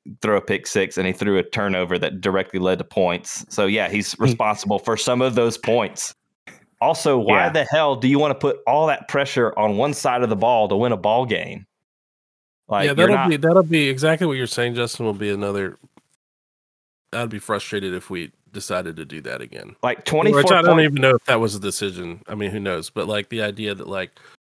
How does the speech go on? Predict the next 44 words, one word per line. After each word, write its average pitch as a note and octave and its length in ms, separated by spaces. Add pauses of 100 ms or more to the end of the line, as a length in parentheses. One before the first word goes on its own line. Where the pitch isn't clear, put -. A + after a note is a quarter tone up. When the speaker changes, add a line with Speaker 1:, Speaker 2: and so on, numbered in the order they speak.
(380)
Speaker 3:
our B2+ 100
defense A#2+ 380
is G2 100
so F#2+ 160
great, G#2+ 400
we're G#2 140
just G2 240
gonna F#2+ 160
hold F2+ 240
everyone F2+ 340
to D#2+ 180 (180)
X G2+ 220
number F#2 180
of - 120
points. - 380 (800)
Like, F2+ 320
I, C3 240
I - 100
respect B2 500
that G#2 220
goal, G2+ 480 (180)
but, G#2+ 160
like, E2+ 360
I - 60 (340)
mean, F2 120
Bama's G#2+ 360
really F2+ 180
good. G2+ 400
<laughs> - 60 (360)
Speaker 1:
Yeah, C#3+ 180
Speaker 3:
They D#3+ 80
are - 60
Speaker 1:
also, D3+ 260
if D3 80
Speaker 3:
really A2+ 80
Speaker 1:
you D3 40
take D#3+ 240
Speaker 3:
players. D3+ 100
Speaker 1:
away D3 340 (160)
those C3+ 220
two C#3+ 180
touchdowns, D3 540
let's C3 120
say C3 280